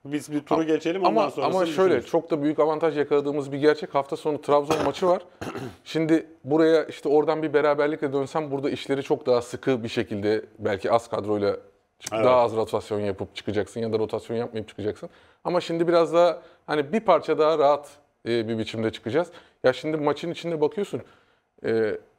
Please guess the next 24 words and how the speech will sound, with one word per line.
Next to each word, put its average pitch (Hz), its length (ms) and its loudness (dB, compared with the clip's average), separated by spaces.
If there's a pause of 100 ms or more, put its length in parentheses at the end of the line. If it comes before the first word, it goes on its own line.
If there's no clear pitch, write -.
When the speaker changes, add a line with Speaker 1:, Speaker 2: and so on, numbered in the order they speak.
Speaker 2:
Çağlar 120 340 2
mesela 156 320 0
sakatlandı 151 560 -4
daha 135 140 2
ilk 131 160 -6
devre, 147 160 2
otuzuncu, 127 460 -4
otuz 127 180 -2
üçüncü 104 220 0
Speaker 1:
Evet. 151 100 -2
Speaker 2:
dakikada 156 280 0
falan 151 200 -4
sakatlandı. 131 600 -6 (360)
Yüreğimiz 139 760 -2
ağzımıza 147 440 2
geldi 180 280 0
açıkçası 117 500 -2
ama 190 220 -2 (320)
öyle 135 260 2
bir 156 40 0
Ferdi 139 360 0
girdi 151 240 -4
ki 190 120 -4
oyuna, 156 340 -4